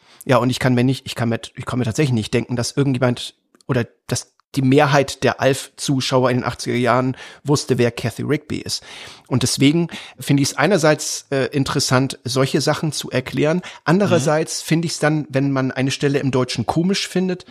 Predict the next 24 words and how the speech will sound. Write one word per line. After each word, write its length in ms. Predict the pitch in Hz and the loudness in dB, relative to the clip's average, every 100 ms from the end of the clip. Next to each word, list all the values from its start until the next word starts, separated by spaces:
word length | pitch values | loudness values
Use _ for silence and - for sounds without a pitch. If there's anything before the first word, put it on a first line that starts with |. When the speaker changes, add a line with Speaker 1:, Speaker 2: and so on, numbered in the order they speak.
| - - _ | -20 -20 _
Speaker 1:
finde 180 | - 160 | 0 2
ich's 80 | - | 4
dann 100 | 139 | 2
interessant, 640 | 131 - 131 135 135 - | 0 -2 -2 2 2 0
ins 280 | - 127 - | -2 -2 2
Englische 420 | 135 160 175 151 | 4 4 2 -2
zurückzuspringen 680 | - 123 - - 151 160 147 | -2 -4 -4 -4 -2 0 -2
und 120 | 131 | -2
zu 80 | - | -4
gucken, 280 | - 139 123 | -4 -4 -4
was 160 | 113 | -4
ist 120 | - - | -6 -6
eigentlich 180 | 127 | -6
an 100 | 98 | -6
der 180 | 101 101 | -6 -4
Stelle 280 | - 156 170 | -4 -6 -6
gesagt 500 | 175 151 143 156 - | -6 -4 -4 -6 -6
worden. 320 | 147 147 196 - | -2 -2 -4 -4
Speaker 2:
Das 160 | - - | -4 2
mache 100 | 220 | 2
ich 120 | 165 | 4
auch 80 | 170 | 4
Speaker 1:
Und 100 | 190 | 4
Speaker 2:
oft. 240 | - - | 2 -2